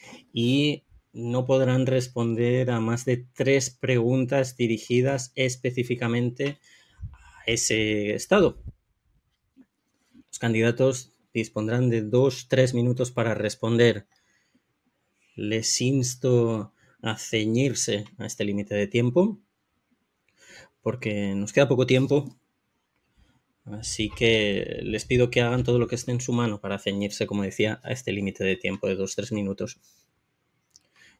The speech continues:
Tenemos cuatro preguntas para el, del público en la primera ronda. Para Tailandia. Una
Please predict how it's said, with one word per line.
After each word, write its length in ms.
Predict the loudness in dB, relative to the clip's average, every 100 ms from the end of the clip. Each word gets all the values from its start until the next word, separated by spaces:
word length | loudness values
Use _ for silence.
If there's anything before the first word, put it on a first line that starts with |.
| _
Tenemos 340 | -2 2 2 0
cuatro 320 | -2 2 2
preguntas 520 | 4 4 2 0 -2
para 320 | -2 0 0
el, 480 | -4 -6 -8 -10 -12 _ _ _
del 420 | -20 -12 -2 -2 2
público 540 | 2 2 2 0 0
en 160 | -4 -2
la 100 | -2
primera 540 | -2 -2 0 0 0
ronda. 580 | 0 2 4 4 2 -2 _ _ _ -20 -20 _
Para 480 | -2 0 2 0 0
Tailandia. 720 | 0 2 2 2 2 2 -6 _ _ _ _ -20 _ _ _ _ _ _ _ _ _ _ _ _ _ _ _ _ _ _ _ _ _ _ _ _ _ _ _ _ _ -20 _ -18 -8
Una 580 | -4 0 2 2 0